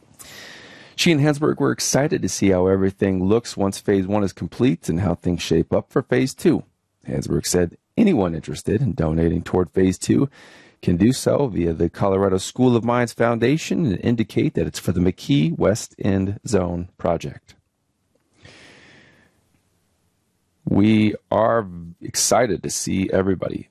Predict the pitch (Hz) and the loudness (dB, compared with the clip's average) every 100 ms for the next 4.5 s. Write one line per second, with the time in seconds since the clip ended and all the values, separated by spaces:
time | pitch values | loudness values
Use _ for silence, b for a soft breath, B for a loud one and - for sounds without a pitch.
0 | - 90 - 80 85 - 85 - 90 95 | -4 -2 0 -2 -2 -2 -4 2 2 4
1 | 92 87 85 92 90 90 87 98 95 73 | 2 0 0 0 0 -4 0 2 0 -4
2 | _ - - 73 80 76 - 85 85 - | _ -10 -8 -4 -2 -2 -2 0 0 0
3 | 95 90 85 - 85 82 - 87 85 - | -2 -2 -2 -2 -2 -2 -2 0 0 0
4 | 85 - 101 107 120 | -2 0 0 0 -2